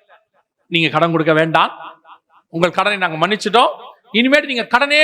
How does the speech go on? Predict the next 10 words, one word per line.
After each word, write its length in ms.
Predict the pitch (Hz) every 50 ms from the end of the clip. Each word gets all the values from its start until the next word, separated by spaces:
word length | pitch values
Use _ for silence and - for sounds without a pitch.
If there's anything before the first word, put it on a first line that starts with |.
| 311 302
கொடுக்க 240 | 269 247 254 254 240
வேண்டாம்" 360 | 226 214 208 196 202 180 - -
அப்படின்னு 360 | 190 220 208 233 262 285 247 -
சொல்லணும்னு 380 | - 233 233 233 240 262 254 214
நம்ம 160 | 202 220 233
நினைப்போம். 420 | 214 214 220 214 175 185 160 - - - - - _ _ _ _ _ _ _ _ _ _ _ _ _ _ _ _ _ _ _ _ _ _ _ _ _ -
நம்ம, 240 | - 214 262 294 285
நம்ம 220 | 254 247 277 320 320
வியூ 160 | 330 349 339 320
அதானே, 280 | 302 302 294 277 302